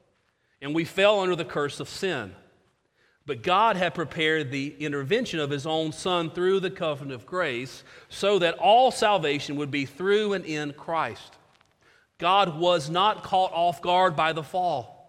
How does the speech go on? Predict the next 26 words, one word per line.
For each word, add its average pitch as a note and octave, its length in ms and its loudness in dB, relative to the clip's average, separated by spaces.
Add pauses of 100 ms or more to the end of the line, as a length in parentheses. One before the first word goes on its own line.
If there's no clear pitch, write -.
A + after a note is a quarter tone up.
(560)
He G#3+ 160 -2
immediately G#3+ 580 2
made F3+ 240 2
great G3 320 2
promises G#3 560 2
of D#3+ 100 -2
an F3 100 -2
offspring F3 680 0 (300)
who G3 120 -4
would F3+ 180 0
suffer F#3+ 560 0 (260)
but F#3+ 140 0
would F3+ 120 2
conquer A3+ 460 2
for F#3 160 0
our F3 160 6
salvation. F#3+ 680 -2 (800)
That's, D#3+ 320 -6
that D#3+ 200 0
promise G3 340 2
is D#3+ 80 -6
made F3 160 0
in D#3+ 100 0
Genesis F3 360 -4
three F3 200 -6
fifteen. D#3 600 -8